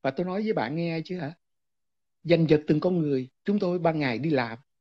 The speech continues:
Tôi nói cho bạn nghe cái tình hình xã hội miền Nam trước ngày ba mươi tháng tư để bạn thấy được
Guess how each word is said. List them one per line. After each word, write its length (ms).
Tôi 100
nói 260
cho 80
bạn 180
nghe 160
cái 160
tình 140
hình 180
xã 160
hội 280
miền 280
Nam 320
trước 120
ngày 280
ba 120
mươi 140
tháng 80
tư 240
để 200
bạn 260
thấy 260
được 160